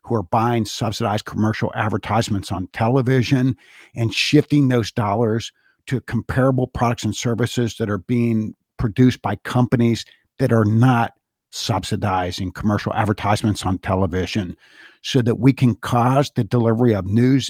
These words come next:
information, and entertainment to be in a pure and true direct free market economic system where the producers of these products will have to put a price tag on them and make them available in the free marketplace along with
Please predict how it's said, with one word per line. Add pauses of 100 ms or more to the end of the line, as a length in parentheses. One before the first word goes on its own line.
(100)
information,
and
entertainment
to
be
in
a
pure
and
true
direct
free
market
economic
system (180)
where
the
producers
of
these
products (300)
will
have
to
put
a
price
tag
on
them (320)
and
make
them
available
in
the
free
marketplace
along
with